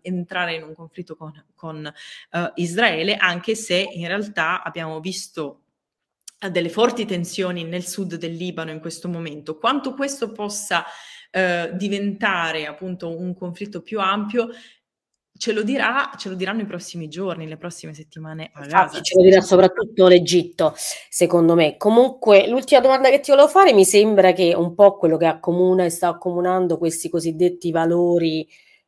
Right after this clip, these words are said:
Speaker 2: poi occidentali, di democrazia, eccetera, è la mancanza ormai totale di partecipazione politica da parte della popolazione. Lo sco-, il famoso scollamento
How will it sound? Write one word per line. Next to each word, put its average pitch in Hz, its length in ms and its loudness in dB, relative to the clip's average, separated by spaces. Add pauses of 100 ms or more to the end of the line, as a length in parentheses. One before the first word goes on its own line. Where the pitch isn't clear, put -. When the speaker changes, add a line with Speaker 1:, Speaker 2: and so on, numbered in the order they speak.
(120)
Speaker 2:
poi 160 340 0
occidentali, 151 1000 -2
di 156 80 -4
democrazia, 156 680 -4
eccetera, 196 640 0
è 165 100 -2
la 160 160 2
mancanza 165 800 0
ormai 175 420 0
totale 175 480 0
di 165 140 -6
partecipazione 156 1080 -4
politica 165 960 -4
da 151 180 -10
parte 156 800 -4
della 151 360 -4
popolazione. 151 720 -6
Lo 165 80 -4
sco-, 185 300 -6
il 175 80 -6
famoso 170 320 -4
scollamento 165 880 0